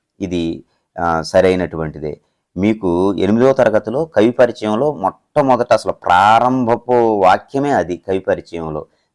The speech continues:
దేశీ సాంప్రదాయంలో రచనలు చేసిన మొట్టమొదట కవి పాల్కురికి సోమనాథుడు అని ఉంటుందన్నమాట. కాబట్టి ఒకటవది సరైందే. బసవ పురాణం ఈయన రచనే. వృషాధిప శతకం,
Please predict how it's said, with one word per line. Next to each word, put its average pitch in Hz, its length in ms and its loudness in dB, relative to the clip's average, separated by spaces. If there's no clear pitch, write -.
దేశీ 113 440 0
సాంప్రదాయంలో 92 1120 0
రచనలు 95 560 -4
చేసిన 90 260 -10
మొట్టమొదట 92 600 -8
కవి 85 280 -8
పాల్కురికి 92 640 -2
సోమనాథుడు 90 920 -6
అని 92 100 -4
ఉంటుందన్నమాట. 73 600 -14
కాబట్టి 80 520 -4
ఒకటవది 107 500 2
సరైందే. 78 640 -4
బసవ 139 320 2
పురాణం 139 640 2
ఈయన 101 200 0
రచనే. 80 520 -2
వృషాధిప 127 560 2
శతకం, 147 640 0